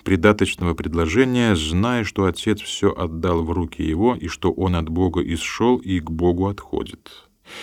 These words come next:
И почему оно вставлено в повествование, как бы разрывая естественное течение рассказа? Думается, оно представляет собой пояснение евангелиста к происходящим событиям, направленное на то, чтобы в очередной раз подчеркнуть,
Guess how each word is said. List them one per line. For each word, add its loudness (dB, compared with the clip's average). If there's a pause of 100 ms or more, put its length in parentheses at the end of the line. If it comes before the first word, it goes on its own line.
(240)
И 2
почему 0
оно 0
вставлено 0
в -12
повествование, 0
как -2
бы 0
разрывая 2
естественное -2
течение -2
рассказа? -8 (840)
Думается, 2
оно 2
представляет 0
собой -2
пояснение 0
евангелиста -2
к -8
происходящим -2
событиям, -2
направленное 0
на -2
то, 0
чтобы -2
в 2
очередной -2
раз -2
подчеркнуть, -4